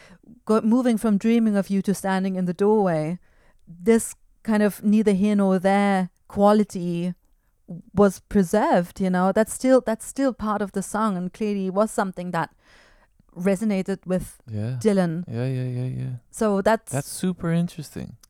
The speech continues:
Speaker 1: Yeah, I thought that
Speaker 2: Yeah.
Speaker 1: was that, that was
Speaker 2: It's like
Speaker 1: interesting.
Speaker 2: liminality has been, like, you know, moved over slightly into a
Speaker 1: Yeah.
Speaker 2: different liminal space, but
Speaker 1: Yeah.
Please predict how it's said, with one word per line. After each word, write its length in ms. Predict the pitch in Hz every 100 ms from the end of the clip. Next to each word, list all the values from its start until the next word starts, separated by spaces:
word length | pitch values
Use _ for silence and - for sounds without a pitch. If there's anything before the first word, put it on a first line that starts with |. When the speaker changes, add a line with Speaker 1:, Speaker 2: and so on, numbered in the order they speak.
| _ -
Speaker 1:
Yeah, 200 | 247 247
I 60 | 247
thought 200 | 277 262
that 100 | 233
Speaker 2:
Yeah. 60 |
Speaker 1:
was 360 | 233 131 - - _ 233
that, 180 | -
that 160 | 208 208
was 120 | 208
Speaker 2:
It's 220 | 214 226 143
like 100 | 131
Speaker 1:
interesting. 100 | 131
Speaker 2:
liminality 920 | 143 135 131 135 139 123 113 110 107
has 140 | 104
been, 300 | 110 117 110
like, 240 | 107 95 - _ _ _ -
you 100 | 131
know, 340 | 101 101 - - _ _ _
moved 460 | - 120 135 127 113
over 320 | 127 127 110
slightly 680 | 101 104 101 87 98 95 98 120
into 200 | 117 127
a 40 |
Speaker 1:
Yeah. 60 | 226
Speaker 2:
different 440 | 131 - 113 - - -
liminal 480 | 117 117 113 107 101
space, 480 | - 110 120 110 -
but 120 | 214
Speaker 1:
Yeah. 220 | 262 262